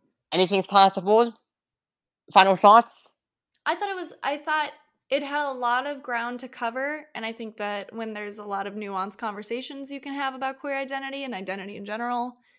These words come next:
Speaker 2: you might not, like, get to all of those points, um, but I thought, as someone who identifies as trans, I thought it did a really good job of, I think, the frustration you feel and also kind of feeling voiceless. Um,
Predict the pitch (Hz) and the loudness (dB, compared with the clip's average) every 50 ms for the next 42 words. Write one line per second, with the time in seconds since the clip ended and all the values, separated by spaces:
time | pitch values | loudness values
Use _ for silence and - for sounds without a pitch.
0 | _ _ _ _ _ _ _ _ _ 330 320 320 320 320 302 254 269 262 262 - | _ _ _ _ _ _ _ _ _ -12 -8 -6 -6 -4 -4 -2 -2 -2 -2 -2
1 | 247 240 233 233 _ _ _ - 233 - - 233 226 - 240 233 240 254 254 - | -4 -4 -6 -6 _ _ _ -20 -20 -16 -14 -8 -4 -4 -4 -4 -6 -8 -6 -4
2 | - 202 208 208 220 240 262 277 269 269 - - 294 277 277 285 285 277 - - | -2 -2 -2 -2 -2 -2 -2 -2 -4 -4 -8 -10 -8 -8 -6 -8 -8 -8 -8 -8
3 | - - 220 220 220 214 208 208 208 208 214 208 - - - 233 220 - - - | -6 -4 -2 -2 -2 -2 -2 -4 -4 -6 -10 -12 -12 -6 -4 -4 -4 0 2 2
4 | 240 254 262 262 262 247 233 220 214 208 - - _ _ _ _ _ - 233 226 | 2 2 2 0 -2 -2 -2 -2 -2 -4 -8 -12 _ _ _ _ _ 0 0 0
5 | 220 226 - 240 226 226 220 240 233 214 202 196 220 226 247 254 277 254 254 240 | 0 -2 -6 -8 -8 -8 -8 -8 -8 -8 -6 -6 -6 -8 -6 -6 -6 -6 -6 -6
6 | 240 233 - 254 240 240 233 233 233 233 226 - 214 214 214 190 190 - - - | -8 -8 -8 -8 -6 -6 -6 -6 -6 -8 -8 -6 -6 -6 -6 -6 -8 -8 -10 -10
7 | 190 185 180 - - 208 196 196 202 233 233 _ _ _ _ _ 226 - 240 220 | -12 -12 -12 -10 -10 -10 -10 -10 -10 -12 -16 _ _ _ _ _ -8 -6 -6 -4
8 | 214 202 - 202 185 - - - 139 - - - - 226 - - - - - 233 | -4 -6 -10 -10 -8 -8 -8 -8 -10 -10 -10 -12 -12 -14 -18 -20 -16 -14 -12 -12
9 | - 226 214 - 214 208 - - 220 220 - - - 262 269 262 269 - 269 269 | -12 -12 -14 -14 -16 -14 -12 -12 -10 -10 -8 -6 -4 -4 -4 -4 -6 -8 -8 -8
10 | 269 277 262 - - 277 269 262 254 226 208 208 214 - - 233 226 - 240 220 | -10 -10 -10 -10 -8 -8 -6 -6 -6 -8 -10 -10 -10 -10 -10 -10 -10 -10 -12 -12
11 | 220 - - 226 220 208 196 196 202 214 226 226 - 226 220 220 214 - - - | -10 -10 -10 -8 -8 -10 -10 -10 -8 -6 -6 -6 -6 -8 -6 -6 -6 -6 -6 -8
12 | - 185 - - - 196 208 220 | -12 -12 -12 -14 -14 -16 -18 -18